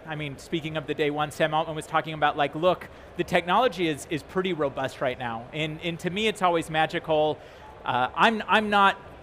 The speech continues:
querying Snowflake data every single day. I'm also, you know, is my job is building products, but I have a lot of questions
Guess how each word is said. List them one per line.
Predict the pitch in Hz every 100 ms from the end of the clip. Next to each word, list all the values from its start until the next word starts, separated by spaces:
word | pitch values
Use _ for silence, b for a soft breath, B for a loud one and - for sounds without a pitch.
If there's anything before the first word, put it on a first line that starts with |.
| - -
querying | 214 220 214 208 185
Snowflake | - 185 190 190 170
data | 180 170 170
every | 160 170
single | - 175 165
day. | - 220 269
I'm | 160 175 180 -
also, | 160 180 202 190
you | 180
know, | 175 175
is | 170 151
my | 175 175
job | 165 185 180
is | 135
building | 170 175 180 170
products, | 151 165 180 247
but | - 190
I | 220
have |
a | 196
lot | 160 190 214 208
of |
questions | 196 202 202 - 151 135 -